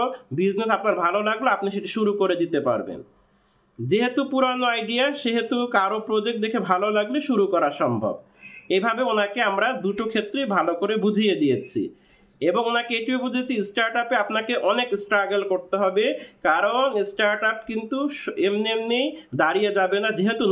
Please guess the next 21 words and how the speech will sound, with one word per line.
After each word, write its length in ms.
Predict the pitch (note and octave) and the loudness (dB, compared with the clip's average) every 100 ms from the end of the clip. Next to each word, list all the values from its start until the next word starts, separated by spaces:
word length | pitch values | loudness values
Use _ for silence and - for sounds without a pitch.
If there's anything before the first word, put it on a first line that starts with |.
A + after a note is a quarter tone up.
| G3 | 2
নতুন 280 | G3+ A3+ G#3 | 0 0 2
আইডিয়া, 600 | G3 F#3+ G#3+ G#3+ A#3+ - - - | 0 -2 -2 0 -2 -6 -10 -2
নতুন 440 | E3 F#3+ A#3+ A#3 | 0 2 0 -2
সব 220 | A3 A3 G#3 - | 0 -2 -2 -8
কিছু, 340 | A3+ G#3+ B3 B3+ C4 - B2 | -10 -6 -4 -2 -4 -8 0
নতুন, 760 | C#3+ F#3+ G3+ B3+ B3+ C4 C4+ C#4 | 2 2 0 0 0 0 -2 -6
আহ, 460 | - - - D3+ | -16 -16 -4 -2
ব্যবস্থাপনা, 720 | D3 E3+ G3 G#3 - A3+ A#3 | 0 0 0 -4 -2 -2 0
নতুন 380 | G#3+ G#3 G#3+ B3 G#3 F3 | 0 0 0 0 2 2
বিজনেস 320 | F#3 G#3+ A3+ | 0 0 -2
মডেল 260 | A3+ A3 G#3+ | 0 2 2
আপনাকে 320 | G3+ G3 F#3+ | 2 0 -2
ক্রিয়েট 360 | F3+ A3 A3+ A3+ | -4 -4 -4 -4
করতে 260 | B3+ A#3+ B3 B3 | -6 -4 -6 -4
হবে, 240 | A3 B3+ D4 - - - | -2 0 -2 -4 -10 0
তারপরে 500 | F3 G3+ - B3+ B3+ | 0 0 -2 -2 0
সেটি 300 | B3+ G#3+ A3+ G#3+ | -2 -4 -4 -2
সুন্দর 280 | G#3+ G#3+ G#3+ A3 | 0 0 0 -2
করে 160 | A#3 | -2
সামনের 440 | A#3 F3+ F#3 F#3+ F#3 | 0 0 0 -2 -2
দিকে 200 | G#3 | -2